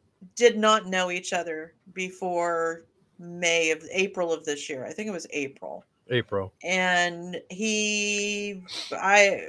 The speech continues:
Speaker 1: we were kind of brought together by, uh, some former friends of mine. And he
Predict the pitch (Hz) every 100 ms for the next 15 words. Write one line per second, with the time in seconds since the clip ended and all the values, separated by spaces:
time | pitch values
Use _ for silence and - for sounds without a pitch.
0 | - 185 226 220 202 202 - 247 240 226
1 | 208 190 190 196 190 - 202 190 185 180
2 | 175 185 180 175 175 170 170 170 _ _
3 | - 170 165 156 - - - 175 - 180
4 | 170 165 - 160 156 165 165 160 156 156
5 | 156 _ _ _ _ - - _ _ 175
6 | 175 170 165 165 165 170 165 190 185 180
7 | 180 175